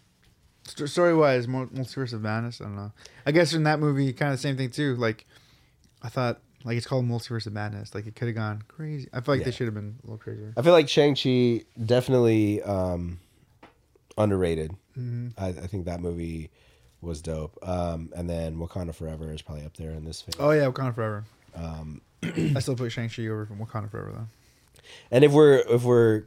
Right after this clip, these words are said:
Speaker 2: you know, considering the shows, like, Falcon and Winter Soldier was great.
Speaker 1: Mm-hmm.
Speaker 2: Um, and so was, uh, Moon Knight. Moon Knight was great, too.
Speaker 1: Moon Knight was good.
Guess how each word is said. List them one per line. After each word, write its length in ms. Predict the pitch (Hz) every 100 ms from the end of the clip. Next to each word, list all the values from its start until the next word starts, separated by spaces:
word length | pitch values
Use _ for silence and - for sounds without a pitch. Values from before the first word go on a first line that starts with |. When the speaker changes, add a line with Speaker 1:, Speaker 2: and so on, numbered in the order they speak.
| _ _ _
Speaker 2:
you 120 | 127 120
know, 100 | 107
considering 460 | 117 - 220 180
the 60 | 104
shows, 400 | - 131 101 90
like, 140 | 92
Falcon 340 | - 147 202 113
and 80 | 104
Winter 160 | 92
Soldier 380 | 82 101 87 73
was 260 | 73 71 - _ _ _ -
great. 480 | 92 107 95 71 - - _ 123
Speaker 1:
Mm-hmm. 300 | 117 117 90
Speaker 2:
Um, 360 | 92 87 87 85
and 180 | 95
so 240 | - 107 104
was, 360 | 98 90 82
uh, 460 | 87 78 78 78 76 -
Moon 200 | 98 107
Knight. 240 | 80 82 - _ _ _
Moon 140 | 95 92
Knight 120 | 87
was 120 | 85
great, 240 | 87 78 -
too. 120 | 92
Speaker 1:
Moon 100 | 127
Knight 100 | 127
was 80 | 113
good. 240 | 113 113